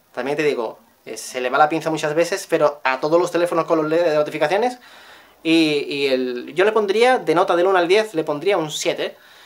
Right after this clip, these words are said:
No tiene un diez, como por ejemplo el L G G tres, que Chepe este el otro día de él,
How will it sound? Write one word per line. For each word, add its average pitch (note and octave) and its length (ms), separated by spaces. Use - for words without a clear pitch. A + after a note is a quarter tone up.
No F3+ 200
tiene G3 420
un F3 160
diez, B3 360
como A2+ 400
por A#2 140
ejemplo D3+ 480
el D3 80
L C#3+ 100
G D3+ 120
G D#3+ 100
tres, F#3+ 240
que C3 160
Chepe D3+ 240
este D#3+ 180
el D#3 60
otro D#3+ 180
día D#3 200
de E3 100
él, B3 180